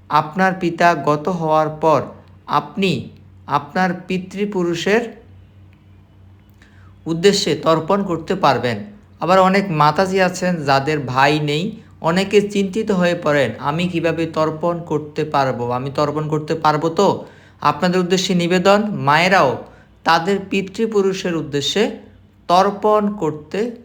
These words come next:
পারবেন। আবারও বলি, মায়েরাও আপনাদের পিতৃপুরুষের উদ্দেশ্যে তর্পণ করতে পারবেন। সুতরাং যেহেতু পিতৃপক্ষ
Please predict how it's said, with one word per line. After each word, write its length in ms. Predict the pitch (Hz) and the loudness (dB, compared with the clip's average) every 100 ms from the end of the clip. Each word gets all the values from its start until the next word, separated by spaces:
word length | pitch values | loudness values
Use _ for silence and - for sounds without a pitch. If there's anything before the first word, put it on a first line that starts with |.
| - | -4
পারবেন। 400 | 139 131 127 123 | 0 0 0 -2
আবারও 380 | 127 147 175 185 | 0 2 2 0
বলি, 240 | 170 175 | 0 -2
মায়েরাও 540 | 165 147 156 170 180 180 | 0 2 2 2 2 2
আপনাদের 400 | 143 143 147 143 | 2 0 -4 -4
পিতৃপুরুষের 720 | 160 165 175 175 165 165 165 160 | -4 -4 -4 -6 -4 -6 -6 -6
উদ্দেশ্যে 520 | 131 143 - 196 220 - - _ _ - | -4 -4 -2 -2 -4 -6 -20 _ _ 0
তর্পণ 420 | 165 160 190 185 | 2 2 -2 -2
করতে 300 | 180 - 170 | -4 -4 -4
পারবেন। 440 | 156 127 120 123 104 - - - - - - | 0 0 0 -4 -6 -12 -20 -20 -20 -20 -8
সুতরাং 420 | 190 220 214 147 113 123 | -2 2 4 2 -2 -4
যেহেতু 320 | 151 170 190 180 | -2 -2 -2 -6
পিতৃপক্ষ 600 | 190 185 202 208 202 | -6 -6 -6 -2 -2